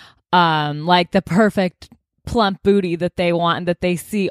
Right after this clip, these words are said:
on Instagram and in the magazines and on T V and whatever, it is just as important to create, like, this radical acceptance of who you are and where you're at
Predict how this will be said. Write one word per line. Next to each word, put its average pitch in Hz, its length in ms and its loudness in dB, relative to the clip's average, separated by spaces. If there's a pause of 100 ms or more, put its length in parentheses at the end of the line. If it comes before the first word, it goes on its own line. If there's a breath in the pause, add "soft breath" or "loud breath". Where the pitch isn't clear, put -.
on 190 220 2
Instagram 170 640 -4
and 175 80 -2
in 190 120 -2
the 185 40 -2
magazines 165 560 -4
and 175 60 -2
on 175 120 0
T 185 140 -8
V 175 160 -4
and 170 100 -4
whatever, 160 380 0 (240 loud breath)
it 196 140 2
is 180 160 0
just 196 260 0
as 190 160 -2
important 180 400 -2
to 185 100 -6
create, 170 420 -2 (260 loud breath)
like, 175 240 -2
this 175 260 0
radical 175 640 0
acceptance 180 680 -6
of 165 160 -4
who 151 140 -2
you 190 240 0
are 170 180 4
and 165 160 -6
where 175 240 0
you're 156 260 -4
at 156 320 0